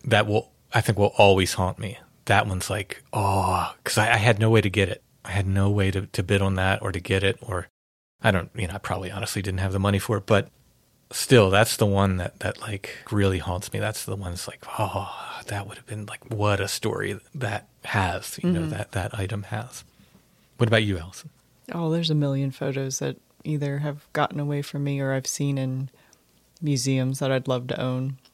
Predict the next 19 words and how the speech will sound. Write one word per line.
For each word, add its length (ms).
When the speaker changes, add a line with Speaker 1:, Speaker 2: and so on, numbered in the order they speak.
Speaker 2:
But 100
the 60
good 180
thing 160
about 200
all 140
that 180
stuff 280
is 160
there's 160
always 200
something 340
around 240
the 60
corner. 480
Speaker 1:
Yeah, 240
yeah. 280
I 100
think 380